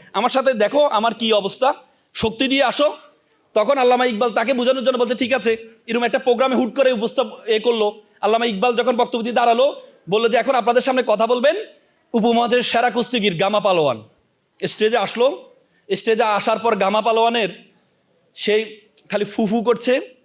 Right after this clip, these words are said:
তার already মাথা থেকে ঘাম বের হয়ে মাটি পর্যন্ত চলে আসছে।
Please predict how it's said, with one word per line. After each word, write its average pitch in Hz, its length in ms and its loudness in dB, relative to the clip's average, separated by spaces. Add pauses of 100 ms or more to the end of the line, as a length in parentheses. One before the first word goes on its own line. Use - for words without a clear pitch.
(240)
তার 208 180 2
already 220 320 2
মাথা 214 300 0
থেকে 233 540 2 (120)
ঘাম 208 300 -2
বের 220 220 2
হয়ে 240 200 2
মাটি 214 300 -2
পর্যন্ত 185 320 0
চলে 180 220 0
আসছে। - 440 -6